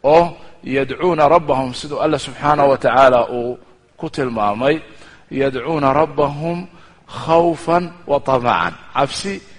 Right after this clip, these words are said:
ayay Alle subxaanahu wa tacaala ka qabaan, cadaabkiisa iyo caradiisa bay ka baqayaan, dunuubtooday ka baqayaan. Saas darteed ayay Alle subxaanahu wa tacaala rabaan inay hor istaagaan. Waxay rabaan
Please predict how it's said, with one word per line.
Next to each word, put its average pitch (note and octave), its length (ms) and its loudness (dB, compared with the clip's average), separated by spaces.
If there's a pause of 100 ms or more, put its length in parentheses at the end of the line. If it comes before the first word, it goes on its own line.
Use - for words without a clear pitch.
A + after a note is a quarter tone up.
(280)
ayay D3+ 320 0 (160)
Alle D3+ 200 0
subxaanahu D3+ 500 -2
wa C#3 60 0
tacaala C#3+ 400 4
ka E3 140 -2
qabaan, A2+ 420 2 (120)
cadaabkiisa C#3 760 -2 (440)
iyo D3 200 0
caradiisa C#3+ 640 0 (120)
bay C3+ 160 -6
ka E3 180 -4
baqayaan, A#2+ 560 0 (460)
dunuubtooday D3+ 640 0
ka D#3+ 140 -2
baqayaan. A2 560 0 (400)
Saas D3+ 300 -2
darteed D3 360 0
ayay C3 240 2
Alle C#3+ 240 0
subxaanahu C3 720 -4
wa B2 80 -4
tacaala A#2 600 2 (260)
rabaan C#3 240 0
inay D#3 120 -2
hor E3 180 -2
istaagaan. A#2 580 -2 (580)
Waxay D#3+ 300 0
rabaan D3 460 2